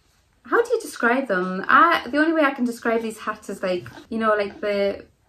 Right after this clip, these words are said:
the nursery rhymes where they wear, like, a little night dress and they've got <laughs> pictures of these little hats. That's the only way I can describe them, is they're from, like, nursery rhymes. But it's a little hat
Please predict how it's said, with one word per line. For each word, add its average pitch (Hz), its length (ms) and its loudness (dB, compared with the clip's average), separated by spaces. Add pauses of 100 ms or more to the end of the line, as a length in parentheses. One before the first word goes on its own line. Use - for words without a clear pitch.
the - 80 -4
nursery 240 340 0
rhymes 190 320 -4
where 190 120 -2
they 185 80 -4
wear, 185 240 -2
like, 180 160 -6
a 190 40 -2
little 185 380 -6 (220)
night 95 340 -8 (380)
dress 180 420 -10
and 196 80 -6
they've 185 80 -8
got 190 180 -6
<laughs> 233 300 -6
pictures 233 340 -8
of 214 220 -8 (360)
these 208 240 -8
little 196 180 -4
hats. - 460 -6 (360)
That's 262 200 0
the 302 80 6
only 285 120 8
way 285 80 8
I 269 100 2
can 277 100 0
describe 214 420 0
them, 208 180 -2
is 196 340 -4
they're 202 140 -6
from, 196 260 -4
like, 190 220 -8 (680)
nursery 208 380 -4
rhymes. 220 500 -4 (1500)
But 202 100 -2
it's - 80 -8
a 254 40 -2
little 302 200 2
hat 247 500 2